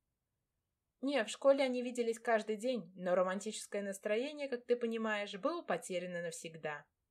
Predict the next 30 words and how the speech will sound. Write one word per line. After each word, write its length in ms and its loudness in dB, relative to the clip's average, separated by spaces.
Ну 160 -4
еще 380 2
бы 140 2
с 40 -4
дулом 380 -2
у 100 -4
голой 300 2
жопы. 420 0
Не 260 -8
выдержал 520 2
и 140 -2
снова 360 0
засмеялся. 840 -2
«Мне 300 -2
нравится 480 4
методика 460 2
воспитания 580 0
твоего 340 2
отца, 380 2
Лера». 360 -2
«Посмотрим, 720 2
что 240 -2
скажет 500 0
на 100 0
это 140 0
твоя 500 2
голая 380 2
попа», 500 -2
хмыкнула 720 -2
она. 300 -8